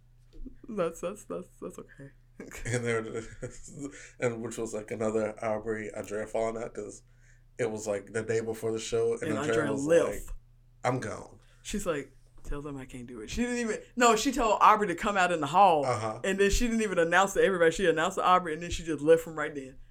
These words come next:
Speaker 1: And Aubrey, Aubrey came back. She's like, "Well, Andrea won't be with us." Uh, <laughs> like, and everybody's like, "What?" <laughs> Okay.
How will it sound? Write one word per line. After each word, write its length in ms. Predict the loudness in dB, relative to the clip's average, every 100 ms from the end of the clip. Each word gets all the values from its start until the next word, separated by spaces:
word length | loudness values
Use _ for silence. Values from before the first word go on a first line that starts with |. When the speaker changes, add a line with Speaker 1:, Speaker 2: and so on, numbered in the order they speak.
| -20 -20 -14
Speaker 1:
And 180 | -8 -6
Aubrey, 460 | -4 -6 -4 -6 -8 -4
Aubrey 240 | -2 -2 -2
came 180 | -4 -2
back. 160 | -4
She's 140 | -2 -2
like, 140 | 2
"Well, 180 | 4 4
Andrea 380 | 4 4 6 6
won't 160 | 4
be 60 | 4
with 180 | 6 8
us." 300 | 6 6 -4 -16 2
Uh, 280 | 10 10 10
<laughs> 280 | 8 6 4
like, 200 | 0 0 -2 -4 -8 -16 -14 -6 4
and 80 |
everybody's 260 | 6 6 4
like, 120 | 0
"What?" 720 | 0 0 2 0 0 -2 -6 -10
<laughs> 0 | -14 -20 -18 -20 -16 -14
Okay. 640 | -10 -6 -2 -2 -2